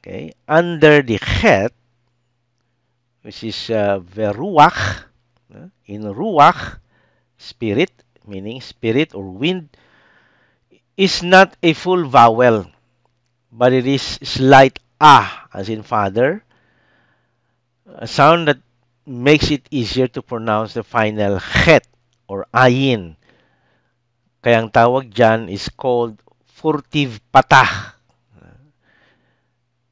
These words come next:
So, furtive patah, o patah furtivum in Hi-, Latin, is pronounced before the final het.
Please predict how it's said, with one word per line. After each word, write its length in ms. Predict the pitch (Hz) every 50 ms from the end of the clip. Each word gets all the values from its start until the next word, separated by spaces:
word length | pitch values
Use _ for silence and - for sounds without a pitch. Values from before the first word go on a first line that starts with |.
| _ _ _
So, 160 | - - 127
furtive 560 | 110 - - 190 220 208 - - 196 180 143 123 -
patah, 420 | - 143 - - 110 101 110 113 - - - - - _ _ _ _ _ _
o 80 | - 98
patah 560 | - _ - 120 - - 143 127 117 113 - _
furtivum 1000 | _ _ - 123 110 104 _ - 175 180 147 123 123 123 120 127 131 139 143 147 _ _
in 800 | 107 107 107 107 104 101 101 104 107 107 107 104 101 98 98 _ _ _ _ _ _ _ _ _ _ _ _ _
Hi-, 220 | _ - 170 - _ _ _ -
Latin, 560 | 143 135 135 165 175 - - 107 117 135 143 _ _ _ _ _ _ _ _ _ _ _ _ _ _ _ _ _
is 160 | - 170 - -
pronounced 960 | - - 160 151 151 151 156 151 156 165 175 185 202 220 220 - - - -
before 480 | - 120 123 135 123 - - 151 151 151
the 120 | 139 143 -
final 520 | - - 147 147 151 151 147 143 139 127
het. 400 | 117 - - - 170 175 151 -